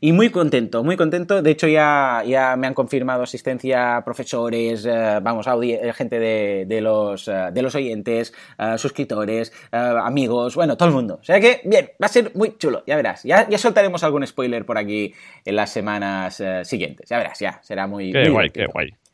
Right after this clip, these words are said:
Speaker 2: Estupendo. Pues nada, bueno, en Artesans también tenemos que hacer un pequeño anuncio, es que hemos, eh, fichado a una, a una persona,
Speaker 1: ¡Hombre!
Speaker 2: pero hasta, sí, pero hasta la semana que viene prefiero no decir nada.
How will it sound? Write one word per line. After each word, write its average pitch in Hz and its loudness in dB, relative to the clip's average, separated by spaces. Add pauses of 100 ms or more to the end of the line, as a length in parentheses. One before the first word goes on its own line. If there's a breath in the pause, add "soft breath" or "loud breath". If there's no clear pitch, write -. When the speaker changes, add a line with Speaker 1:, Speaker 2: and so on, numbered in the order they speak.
(260)
Speaker 2:
Estupendo. 143 2 (600 soft breath)
Pues 143 4
nada, 147 6
bueno, 202 6
en 175 6
Artesans 160 2
también 160 2
tenemos 135 0
que 120 0
hacer 123 0
un 123 0
pequeño 120 2
anuncio, 107 -2
es 123 -2
que 120 4
hemos, 113 0
eh, 104 4
fichado 131 2
a - 4
una, 107 0
a - 2
una 113 2
persona, 107 0 (160 soft breath)
Speaker 1:
¡Hombre! 170 0
Speaker 2:
pero 127 6
hasta, 113 2 (240)
sí, 110 0 (160)
pero 110 0
hasta 165 0
la 156 2
semana 139 0
que 139 4
viene 139 4
prefiero 131 0
no 123 2
decir 113 0
nada. 69 -8